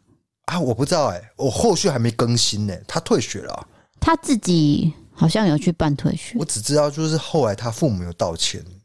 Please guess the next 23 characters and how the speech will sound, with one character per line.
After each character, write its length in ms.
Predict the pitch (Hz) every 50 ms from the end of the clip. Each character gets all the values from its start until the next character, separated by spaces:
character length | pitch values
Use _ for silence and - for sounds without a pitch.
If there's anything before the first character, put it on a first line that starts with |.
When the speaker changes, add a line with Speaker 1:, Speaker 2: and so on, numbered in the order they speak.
| _ _ _
Speaker 1:
哦， 120 | - - - -
Speaker 2:
他 60 | -
道 180 | 294 381 359 349
歉 140 | - 392 339
完， 120 | 277 247
他 160 | 269 302 302
还 120 | 285 240 220
是 80 | 214
要 80 | 269 269
为 140 | 262 262 240
自 100 | - 247
己 80 | 202
负 180 | 180 - 233 202
责 140 | 165 - 139
啊。 280 | - 57 - 196 170 - _ _ - -
Speaker 1:
对 120 | - 226
啊， 40 | 233
因 80 | 233 233
为 160 | 240 233 226 202
日 160 | 220 226 165
本 200 | 117 110 98 110
这 100 | 131 151
个 400 | - 127 120 113 110 107 104 104